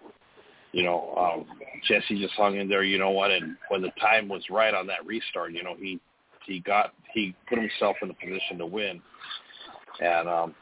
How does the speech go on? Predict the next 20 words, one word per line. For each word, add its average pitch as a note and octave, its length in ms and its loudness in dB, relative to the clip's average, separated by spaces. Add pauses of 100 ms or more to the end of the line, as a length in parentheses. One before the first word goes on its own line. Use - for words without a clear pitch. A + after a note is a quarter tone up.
you F2+ 120 -4
know F2 100 -2
what, F2+ 200 4
and, E2+ 180 -4 (380)
uh, E2+ 260 2 (1400)
there A2 80 6
was G2 220 0
nothing G#2+ 380 0
really. G2 420 -4 (1160)
Dean B2+ 320 4
tried A#2+ 300 4
and G2+ 160 -10
tried, A2+ 340 2
but G2+ 100 -6
it F#2+ 60 -8
was G2 140 -10
already, F#2+ 320 -6
it A#2+ 40 -6
was G#2+ 140 -4
already F2+ 220 -6